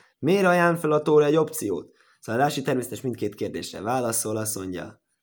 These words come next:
Badeles, völajba mezuzó, csak az ajtóhoz lehet, és az ajtófélfa az nem. Áhá, má Talmud laj már, el a mezuzó. Akkor miért áll az ajtófélfa egyáltalán?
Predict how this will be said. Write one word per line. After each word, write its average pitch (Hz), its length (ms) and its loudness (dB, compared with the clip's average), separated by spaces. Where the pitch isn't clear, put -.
Badeles, 147 600 2
völajba 135 420 2
mezuzó, 104 520 -4
csak 190 300 0
az 127 160 2
ajtóhoz 104 520 -2
lehet, 90 180 -10
és 87 140 -8
az 120 120 -6
ajtófélfa 107 560 -6
az 95 80 -10
nem. 92 200 -12
Áhá, 127 640 6
má 123 200 2
Talmud 113 340 0
laj 110 200 0
már, 98 380 -4
el 110 180 -2
a 101 100 0
mezuzó. 104 640 -6
Akkor 165 520 8
miért 160 200 4
áll 143 160 8
az 131 100 2
ajtófélfa 117 640 0
egyáltalán? 104 800 -4